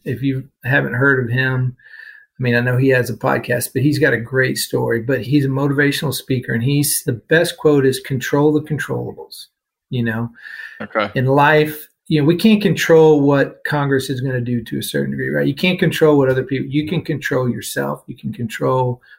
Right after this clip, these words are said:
Speaker 1: what you do, your attitude, how you handle things, how you react to things. So control the controllables.
Speaker 2: I like that. That's a really good quote. Important to focus on the things you can control and, and to work on 'em and control 'em and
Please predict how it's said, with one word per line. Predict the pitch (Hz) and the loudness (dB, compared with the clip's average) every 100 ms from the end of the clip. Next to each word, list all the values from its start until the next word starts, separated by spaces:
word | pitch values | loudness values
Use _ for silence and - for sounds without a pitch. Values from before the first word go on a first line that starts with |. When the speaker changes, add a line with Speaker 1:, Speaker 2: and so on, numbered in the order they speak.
| _ | _
Speaker 1:
what | - 123 - | -4 -4 -2
you | 165 | 0
do, | 143 | 4
your | 143 139 120 117 | 6 4 2 0
attitude, | 147 147 151 151 147 135 123 | 2 4 2 0 0 0 0
how | 131 | 0
you | 139 139 | 0 0
handle | 127 139 131 127 | -2 -2 -4 -6
things, | 135 127 123 | -6 -6 -2
how | 147 | 0
you | 147 139 | 0 0
react | 135 127 131 135 156 | 0 0 0 -2 -6
to | |
things. | - 147 135 131 131 _ _ _ _ _ | -6 -4 -4 -6 -8 _ _ _ _ _
So | - 123 | -6 -4
control | - 123 - 143 143 | -4 -4 0 2 2
the | 135 | 0
controllables. | 135 135 - 131 117 117 113 - - - _ _ _ _ | -2 -4 -2 -2 -2 -6 -12 -14 -20 -20 _ _ _ _
Speaker 2:
I | 117 110 | -6 -2
like | 107 101 | -2 -4
that. | 104 98 | -4 -4
That's | 117 135 | -4 -2
a | |
really | 123 113 107 | 0 0 -2
good | 104 - | -6 -6
quote. | 110 107 - _ | -4 -4 -8 _
Important | 110 107 135 127 113 | -10 -2 0 2 0
to | |
focus | - 120 117 120 | 0 -2 0 -2
on | 120 107 | 0 0
the | |
things | 117 110 101 | 0 -2 -4
you | |
can | - 135 139 131 | -2 0 0 -2
control | 139 - 131 131 123 | -4 0 2 2 2
and, | 104 - | -2 -6
and | 104 101 | -8 -8
to | 104 | -4
work | 110 127 139 | -2 -2 0
on | 123 123 | 0 0
'em | 113 | -2
and | 101 | -6
control | 101 - 127 127 127 | -8 -2 0 2 0
'em | 117 | -2
and | 104 104 | -4 -8